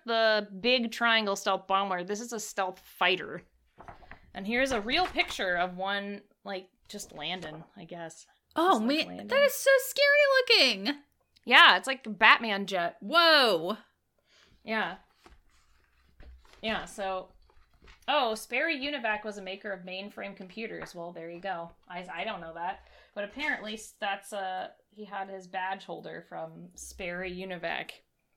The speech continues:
Speaker 1: So, I, these are really cool. Like, I wanna do something fun with these. Um,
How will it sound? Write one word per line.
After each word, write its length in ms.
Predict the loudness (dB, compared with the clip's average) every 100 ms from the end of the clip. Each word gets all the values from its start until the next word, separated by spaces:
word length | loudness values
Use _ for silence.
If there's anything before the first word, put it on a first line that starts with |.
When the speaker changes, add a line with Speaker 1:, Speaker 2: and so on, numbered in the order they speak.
| _
Speaker 1:
So, 220 | -16 -8 -4
I, 200 | -4 -6
these 200 | -10 -12
are 40 | -12
really 260 | -14 -14 -14
cool. 360 | -12 -10 -10 -10
Like, 160 | -14 -14
I 40 | -10
wanna 200 | -10 -10
do 80 | -12
something 300 | -16 -18 -20 -16
fun 140 | -16
with 300 | -14 -14 -16
these. 300 | -20 -20 -20 -20 -20 -20 _ _ -18 -10 -10 -10
Um, 420 | -12 -10 -12 -16